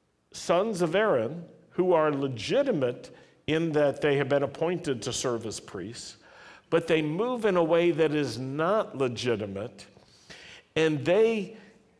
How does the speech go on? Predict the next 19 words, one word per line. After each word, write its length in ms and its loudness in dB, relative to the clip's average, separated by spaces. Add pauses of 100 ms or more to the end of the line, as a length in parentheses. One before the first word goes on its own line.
(580)
well, 140 4
let's 240 2
read 180 2
about 280 2
it. 140 -8
Leviticus 500 0
chapter 360 -2
ten. 340 -4 (1600)
Then 240 2
Nadav 720 2
and 220 0
Avihu, 460 0
sons 320 0
of 140 0
Aaron, 380 0
each 360 -6
took 220 -2
his 240 0
censer 720 -4